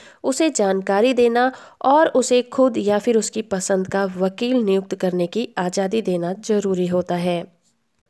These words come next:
पुलिस का चौथा काम है बिना वारंट के तलाशी। भारतीय दंड संहिता के अनुसार पुलिस को यह अधिकार है कि वो आवश्यक होने पर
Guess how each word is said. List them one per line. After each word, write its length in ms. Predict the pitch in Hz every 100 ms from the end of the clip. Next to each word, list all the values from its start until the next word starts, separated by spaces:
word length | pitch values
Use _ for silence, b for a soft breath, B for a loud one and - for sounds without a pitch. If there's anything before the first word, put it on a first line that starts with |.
| _ _ -
पुलिस 260 | 294 339
का 120 | 370 370
चौथा 340 | 339 294 311
काम 280 | 311 240 226
है 180 | 247 262
बिना 260 | 226 220 233
वारंट 380 | 202 185 180 180
के 80 | 214
तलाशी। 560 | 202 180 175 - 170 - _ _ _ 214
भारतीय 460 | 202 214 220 254
दंड 200 | 233 208
संहिता 400 | 202 196 196 190
के 120 | 190
अनुसार 520 | 190 185 185 185 196 214 -
पुलिस 240 | 240 254
को 100 | -
यह 200 | 240 226
अधिकार 460 | 208 190 190 185 202
है 240 | 214 240 262 B B -
कि 120 | 311
वो 100 | 339
आवश्यक 720 | 359 233 214 226 226 311 320 - -
होने 260 | 220 247
पर 280 | 269 - -